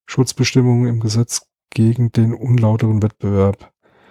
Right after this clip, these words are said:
sogenannte Unternehmenspersönlichkeitsrechte in vertraglich Vertraulichkeitsvereinbarung.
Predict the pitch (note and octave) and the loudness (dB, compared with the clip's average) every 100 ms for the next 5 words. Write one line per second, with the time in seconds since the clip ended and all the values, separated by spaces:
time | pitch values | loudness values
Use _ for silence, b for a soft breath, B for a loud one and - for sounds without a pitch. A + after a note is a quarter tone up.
0 | b b - A2+ G#2+ A2 A2 G#2+ G#2 G#2 | b b -6 0 2 2 0 0 2 2
1 | A#2 - A2 A2 G#2 G#2 - A2 - G2+ | 0 -2 -4 -2 -2 -2 -4 -4 -4 -6
2 | - A2+ A#2 - - G2+ A2 A2 A2 - | -6 -6 -6 -8 -6 -4 -4 -6 -6 -6
3 | G2 A2 - - G2 G2 F#2+ G#2+ G#2 G2 | -6 -6 -6 -8 -6 -6 -6 -4 -4 -4
4 | G2+ G2 | -4 -8